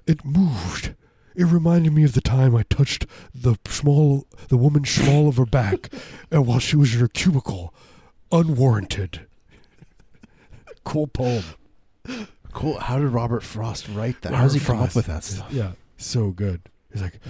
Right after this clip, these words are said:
Speaker 2: What did you
Speaker 1: "And I found, I happened upon a squirrel. I marveled upon it, realized it was dead. Then I ate it." <laughs> Robert Frost.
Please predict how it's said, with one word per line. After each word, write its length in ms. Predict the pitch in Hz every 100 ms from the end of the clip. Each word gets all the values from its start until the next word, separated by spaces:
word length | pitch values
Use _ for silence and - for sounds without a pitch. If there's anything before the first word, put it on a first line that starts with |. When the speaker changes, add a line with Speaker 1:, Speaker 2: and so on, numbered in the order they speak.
| -
Speaker 2:
What 120 | 113 117
did 100 | 151
you 0 |
Speaker 1:
"And 60 | 135 - -
I 360 | 147 151 151 147 - -
found, 400 | - 190 190 180 -
I 60 | 131
happened 440 | 117 170 - 160
upon 540 | 165 135 147 147 143 - _ _
a 80 | 139
squirrel. 640 | - - 123 110 90 - _ _ _ _ _ _ -
I 100 | 151
marveled 520 | 135 123 151 120 104
upon 320 | - - 82
it, 180 | 82 - - _ _ _ _ -
realized 560 | 131 165 165 160 135 131
it 40 |
was 220 | 143 127 -
dead. 440 | 127 113 101 - _ _ _ _ _ _ _ _ _ _
Then 220 | 151 123
I 140 | 117 123
ate 200 | 107 95
it." 280 | 78 - - _ _ _ _ _ _ _ _ _ _ -
<laughs> 200 | - -
Robert 340 | 135 131 120
Frost. 600 | - 110 90 78 - -